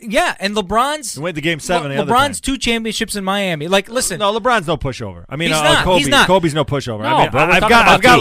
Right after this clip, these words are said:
Speaker 3: two.
Speaker 2: LeBron
Speaker 3: We're talking about
Speaker 2: over
Speaker 3: number
Speaker 2: him,
Speaker 3: two, dude.
Speaker 2: but I've
Speaker 3: We're talking
Speaker 2: got
Speaker 3: about number
Speaker 2: Kobe's
Speaker 3: two.
Speaker 2: up there. Kobe's,
Speaker 1: But you said the
Speaker 2: Kobe's
Speaker 1: gap,
Speaker 2: a
Speaker 1: the
Speaker 2: dog.
Speaker 1: gap between two and three was
Speaker 3: It
Speaker 1: big.
Speaker 3: is. I don't think it's that close. I think you could argue the three and four more than you can argue two and three.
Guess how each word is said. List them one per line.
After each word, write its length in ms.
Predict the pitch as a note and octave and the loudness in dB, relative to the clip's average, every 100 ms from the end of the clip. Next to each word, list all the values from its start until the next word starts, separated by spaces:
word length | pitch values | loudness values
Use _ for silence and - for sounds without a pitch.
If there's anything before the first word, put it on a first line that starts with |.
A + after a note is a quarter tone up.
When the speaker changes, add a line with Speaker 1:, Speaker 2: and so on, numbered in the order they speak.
| F#3+ | 4
Speaker 3:
two. 60 | |
Speaker 2:
LeBron 300 | C#3 F#3 F#3+ | 6 6 6
Speaker 3:
We're 60 | E3 | 4
talking 0 | |
about 300 | B3 A#3 F#3+ | 6 6 6
Speaker 2:
over 140 | G#3+ | 4
Speaker 3:
number 40 | A3+ | 4
Speaker 2:
him, 60 | |
Speaker 3:
two, 220 | F#3+ F#3 D3+ | 4 4 4
dude. 380 | D#3 D#3+ E3+ - | 0 0 -2 -4
Speaker 2:
but 100 | C#3 | 2
I've 120 | D#3 F3+ | 2 4
Speaker 3:
We're 20 | |
talking 180 | G3+ F#3 | 4 4
Speaker 2:
got 40 | |
Speaker 3:
about 140 | F3+ | 4
number 180 | F3 G3 | 6 6
Speaker 2:
Kobe's 180 | B3 G#3+ | 6 6
Speaker 3:
two. 60 | B3 | 4
Speaker 2:
up 160 | D3+ | 4
there. 180 | C3 A2 | -2 -6
Kobe's, 320 | - F3 F3+ | -2 -2 0
Speaker 1:
But 80 | C3+ | -2
you 100 | F4 | -2
said 220 | G4+ E4 | 2 2
the 80 | G#3+ | 2
Speaker 2:
Kobe's 140 | D3 A3+ | 2 4
Speaker 1:
gap, 180 | C#4+ | 4
Speaker 2:
a 60 | A#2+ | 0
Speaker 1:
the 100 | F#2 G3 | -2 0
Speaker 2:
dog. 80 | |
Speaker 1:
gap 220 | G3 C4+ A#3+ | 2 2 0
between 280 | F#3 G#3 | -4 -4
two 200 | F#3 B3 | -4 -4
and 100 | F#3+ | -4
three 160 | A3+ B3 | -4 -4
was 100 | C#3+ | -4
Speaker 3:
It 60 | D3+ | 0
Speaker 1:
big. 240 | - E4+ E4+ | 2 4 4
Speaker 3:
is. 140 | E3 A2+ | 2 2
I 80 | E3+ | -2
don't 120 | B3+ | -2
think 140 | C4+ B3+ | -6 -8
it's 140 | A#3 | -4
that 160 | C4 C4 | -2 0
close. 180 | C4 | 0
I 80 | G3 | -2
think 140 | A3 A#3+ | -4 -6
you 80 | |
could 140 | A3+ A3+ | -4 0
argue 280 | G#3 A#3+ A#3+ | 0 -2 -8
the 80 | F3 | -12
three 220 | A3+ A#3+ | -12 -10
and 100 | G3 | -8
four 360 | A#3+ B3+ A#3+ E3 | -4 0 0 -2
more 240 | F3+ A3+ | -4 -4
than 120 | A3 | -4
you 80 | G#3+ | -8
can 120 | G#3 | -6
argue 220 | G#3+ G#3+ G#3 | -4 -6 -6
two 200 | A#3 A3+ | -10 -12
and 100 | B3 | -10
three. 380 | D4 A3+ E2 | -8 -8 -10